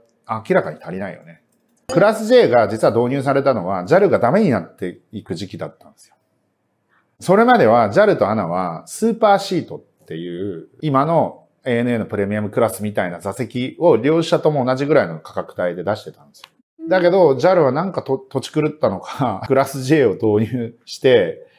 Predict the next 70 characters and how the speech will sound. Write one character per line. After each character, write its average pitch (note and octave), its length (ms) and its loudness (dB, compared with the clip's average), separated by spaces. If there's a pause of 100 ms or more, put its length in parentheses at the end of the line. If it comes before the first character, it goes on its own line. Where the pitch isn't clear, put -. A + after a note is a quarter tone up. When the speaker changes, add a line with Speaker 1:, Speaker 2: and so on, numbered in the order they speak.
(220)
Speaker 1:
で、 E3+ 80 2
フ E3 120 -2
ァ B2+ 60 4
ー A#2+ 60 0
ス - 80 -12
ト A#2 100 -2
ク A#2+ 100 0
ラ G2+ 100 2
ス - 120 -16
っ - 40 -20
て - 100 -20
の D#2+ 60 -12
を - 20 -20
作 - 200 -18
っ - 20 -12 (200)
た - 120 -16
ん - 60 -20
で - 120 -20
す A3 120 -16
よ F#2+ 100 -10
ね。 G2 260 -8
Speaker 2:
あ - 440 -20
ー。 - 80 -20
Speaker 1:
そ F2+ 380 -16 (440)
う。 A#2+ 40 -8
な C3+ 80 -2
ん - 20 -4
か F#2 80 -12
中 A2 160 -8
途 A2+ 80 -6
半 G#2+ 140 -8
端 - 100 -20
な - 100 -20
ん - 40 -20
で - 60 -20
す - 60 -20
よ - 60 -20
ね。 - 60 -20 (320)
こ F#3 80 0
れ G3 80 4
か G#3 120 0
ら G#3 80 4 (140)
や F#3+ 80 2
っ F#3+ 120 -8
ぱ G3+ 100 2
り G2+ 400 0
旅 B2+ 140 -2
客 C3+ 240 -4
需 C#3 160 -4
要 A2 240 2
は E2 100 -6
戻 G2 240 -8
っ A#2 60 -14
て G2 100 -12
く F2+ 100 -12
る E2+ 120 -10
と F2 80 -20
思 E2 260 -14
う - 20 -20
ん - 40 -20
で、 D#2 180 -20
Speaker 2:
う - 100 -14
ん。 A#3 40 -10
Speaker 1:
し - 120 -12
か E3 120 0
も G#2+ 100 -2
航 F3 300 -2
空 F#3+ 160 -2
運 F3+ 160 -2
賃 F2 180 -8